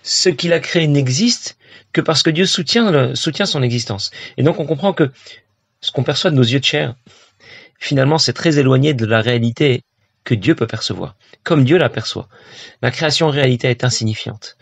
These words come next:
Et pourquoi alors Dieu s'y intéresse ? Parce qu'il s'y trouve des Juifs, des Juifs qui pratiquent Torah et Mitzvot. Et tout cela, bien sûr, va me placer dans une grande joie. Je ne vais pas seulement pratiquer les Mitzvot par obligation.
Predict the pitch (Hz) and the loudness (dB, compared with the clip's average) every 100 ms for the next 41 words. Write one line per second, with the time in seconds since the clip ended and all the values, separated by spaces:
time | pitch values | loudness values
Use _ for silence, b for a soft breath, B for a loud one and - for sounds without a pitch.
0 | B B B B B - 107 107 101 101 | B B B B B 0 2 2 0 -2
1 | 98 117 - 127 110 98 123 117 110 101 | -4 -6 0 2 2 0 0 -2 -4 -4
2 | 123 - - _ _ 120 - 120 - - | -4 -6 -12 _ _ -6 -4 -6 -8 -4
3 | 131 123 113 113 101 113 107 - B B | 0 0 2 0 0 -4 -4 -16 B B
4 | B 117 104 131 - 123 - 117 120 - | B 0 2 -2 -2 -4 -4 -8 -8 -2
5 | 123 113 113 131 - 107 104 - B B | 2 2 2 -2 -2 -4 -6 -16 B B
6 | B - 131 190 - 196 160 135 185 226 | B -6 -4 -2 0 0 0 0 -2 -4
7 | _ _ - 117 143 131 _ _ _ _ | _ _ -8 0 0 0 _ _ _ _
8 | _ _ - 123 120 117 151 151 - 160 | _ _ -6 0 2 2 0 0 2 0
9 | 127 110 104 120 117 104 98 B B B | 0 0 -2 -2 -2 -4 -6 B B B
10 | B 156 160 175 202 135 131 - 123 123 | B -2 0 2 0 2 0 -2 -8 -2
11 | 117 107 117 - 113 - 104 101 101 107 | -2 0 -2 -4 -4 -4 -6 -4 -2 -4
12 | - | -4